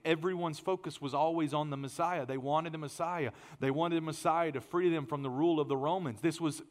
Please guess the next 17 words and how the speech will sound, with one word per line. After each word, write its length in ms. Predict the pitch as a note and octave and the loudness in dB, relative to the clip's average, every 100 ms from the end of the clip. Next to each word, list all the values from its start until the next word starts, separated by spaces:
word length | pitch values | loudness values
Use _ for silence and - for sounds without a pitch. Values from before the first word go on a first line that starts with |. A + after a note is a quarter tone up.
| - | -16
constant 640 | - G3+ G#3 G3+ G#3 G#3 - - - - | 0 2 2 0 -6 -6 -8 -20 -18 0
conversation 760 | F#3+ F3+ E3 D3+ E3+ E3 D#3 | 4 4 4 0 -2 -2 -2
at 80 | C3+ | 0
all 180 | D#3+ E3 | 0 -2
times. 380 | - A3+ E3+ B2+ | -6 -8 -8 -8
And 100 | C#3 | 2
so 200 | G3 F3 | 4 6
anytime 480 | A3 C#4+ A3 G#3+ | 4 0 0 -2
somebody 300 | G#3 G#3+ G3+ | -2 -2 0
got 220 | F#3+ G3+ G3+ | 2 4 4
up 180 | C4+ | 0
there, 260 | - D#3+ G3 - - - | 0 0 -2 -8 -2 6
they 120 | G3 | 6
would 180 | G3+ - | 6 0
stop 520 | - A#3+ C4 G#3+ - | -2 0 2 0 -6
and 220 | - G#3 G#3+ | -6 -6 -2
look. 340 | C#4 C4 - | -4 -4 -14